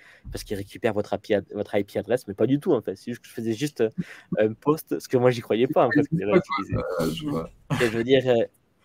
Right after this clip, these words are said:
Speaker 1: et je me suis rendu compte que même, genre, six mois après, un an après, je recevais encore des calls H T T P sur, euh, enfin, je, je, je veux dire, des gens, ils avaient pas updaté leur, leur configura-, leur, leur,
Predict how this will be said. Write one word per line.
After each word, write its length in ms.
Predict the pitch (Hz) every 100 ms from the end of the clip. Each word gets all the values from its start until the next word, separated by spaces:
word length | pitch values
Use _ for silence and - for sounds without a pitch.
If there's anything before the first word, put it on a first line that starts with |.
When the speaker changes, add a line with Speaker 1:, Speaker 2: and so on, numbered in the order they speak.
| _ _ -
Speaker 1:
et 80 |
je 80 | 117
me 60 | 117
suis 120 | 123
rendu 220 | 110 107
compte 200 | - 175
que 100 | -
même, 180 | 117 120
genre, 160 | 104 98
six 240 | - 131
mois 200 | 135 135
après, 380 | 113 - 160 -
un 140 | 120 123
an 100 | 113
après, 380 | - 160 208 _ _ _ _ _ -
je 140 | -
recevais 420 | 95 101 - 113 110
encore 400 | 101 - 135 120
des 120 | 101
calls 220 | - 113
H 100 | 104
T 80 | 104
T 120 | 104
P 160 | 113 139
sur, 320 | - 113 104
euh, 100 | 98 101 104 _ _ _ _ _ _ _ _ _ _ _ _ -
enfin, 180 | - 127
je, 100 | 127
je, 160 | - 120
je 0 |
veux 140 | 98
dire, 220 | 123 127
des 100 | 123
gens, 80 | 117
ils 120 | 151
avaient 100 | 110
pas 160 | 98 127
updaté 460 | 117 110 113 - 127
leur, 220 | 110 101
leur 160 | 98 98
configura-, 440 | 101 - 101 98 98
leur, 360 | 101 98 95 92
leur, 360 | 101 98 101